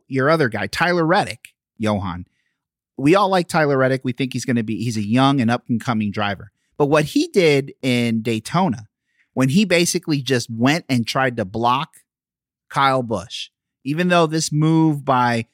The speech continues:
Martin Truex Junior, you could say, wasn't really a block, he, he didn't have enough speed, right? Tyler Reddick did not have enough speed to do what he did in front of Kyle Busch. And what did he do? He wrecked half the field.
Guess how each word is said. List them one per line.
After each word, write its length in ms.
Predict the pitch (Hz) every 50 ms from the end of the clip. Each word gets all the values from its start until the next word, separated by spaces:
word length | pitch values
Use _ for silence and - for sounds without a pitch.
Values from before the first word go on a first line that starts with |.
| _ _ _
Martin 200 | 135 135 131 127
Truex 260 | - - 139 120 -
Junior, 340 | - - 131 123 123 120 120
you 160 | 120 117 117
could 160 | 110 - 107
say, 140 | - 131 117
wasn't 300 | 107 113 123 110 123 117
really 180 | 113 117 110 107
a 40 | 101
block, 300 | 117 113 104 95 - _ _ _ _ _ _ _ _ _
he, 300 | - 233 247 233 - _ _ _ _ _
he 180 | - - 220 196
didn't 260 | 170 233 254 233 214
have 200 | 214 214 190 170
enough 240 | 151 156 135 123 -
speed, 420 | - - - 190 160 104 85 - 117 135
right? 240 | 107 120 139 139 -
Tyler 320 | - - 180 190 214 214
Reddick 280 | 185 160 147 143 131 -
did 160 | - 127 117
not 180 | 127 131 135 139
have 180 | 143 143 131
enough 260 | 135 127 123 113 110
speed 380 | - - - 139 117 98 92 - _ _ _ _
to 120 | - - 151
do 200 | 123 131 143 156
what 180 | 165 175 170
he 120 | 160 160 143
did 360 | 131 131 139 123 110 101 101 _ _ _
in 120 | - 120 113
front 240 | - - 123 120
of 60 | 117 -
Kyle 220 | - 135 113 107
Busch. 220 | 101 104 98 -
And 100 | 113 101
what 120 | 101 123 139
did 140 | 156 156 156
he 100 | 170 160
do? 260 | 160 196 208 214 208 _ _ _
He 160 | _ 139 127
wrecked 340 | 120 120 127 123 117 - -
half 260 | - 117 107 104 -
the 80 | - 101
field. 280 | - - 101 90 -